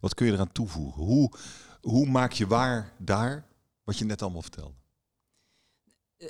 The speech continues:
Speaker 2: d-, door, eh, nou ja, dat zit überhaupt in het hele gebiedspaspoort, wat net is, eh, vastgesteld, waar inderdaad een groene loper in zit en, eh, richting de trekfiets. Dus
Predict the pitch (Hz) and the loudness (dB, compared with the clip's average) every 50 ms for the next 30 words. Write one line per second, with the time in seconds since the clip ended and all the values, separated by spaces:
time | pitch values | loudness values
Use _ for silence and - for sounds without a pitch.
0 | - - 170 - - - 180 170 214 214 196 185 175 170 180 - 165 170 160 165 | -16 -10 -12 -12 -10 -8 -4 -2 0 2 2 2 0 0 0 0 0 0 2 2
1 | 160 165 170 175 175 - - 196 185 - 196 180 165 170 165 170 170 - - 170 | 2 0 0 0 0 2 0 0 0 -2 -4 -4 -2 -2 -2 -2 -2 -2 -2 -4
2 | 170 160 175 170 165 160 - - 151 160 190 180 - - - 190 185 - - - | -2 -2 -2 -2 -4 -4 -6 -8 -6 -6 -6 -8 -8 -10 -8 -8 -8 -8 -8 -6
3 | 196 202 190 - 180 180 - - 180 175 175 175 175 - - - 175 170 165 156 | -6 -6 -6 -6 -10 -10 -8 -6 -8 -8 -6 -6 -6 -4 -4 -4 -4 -6 -6 -6
4 | 175 175 170 - - 170 - - - 160 156 165 156 156 160 156 156 - 165 156 | -6 -6 -6 -6 -6 -8 -8 -6 -4 -4 -4 -4 -6 -6 -8 -8 -6 -8 -8 -8
5 | 160 151 160 156 151 151 - 160 151 139 - - 175 165 160 160 160 160 160 160 | -6 -6 -6 -6 -6 -6 -6 -6 -8 -6 -6 -6 -4 -4 -4 -4 -4 -4 -4 -6
6 | 156 - 170 156 160 156 147 143 156 156 156 - 160 156 156 160 - - 151 160 | -6 -8 -8 -6 -4 -4 -4 -4 -4 -6 -6 -8 -8 -8 -8 -8 -8 -8 -8 -8
7 | - - 156 170 160 151 - 165 160 151 160 - - 170 180 175 - - 180 156 | -8 -8 -8 -8 -10 -10 -8 -8 -6 -6 -6 -8 -6 -6 -8 -8 -6 -10 -8 -6
8 | 180 165 - - | -4 -4 -6 -6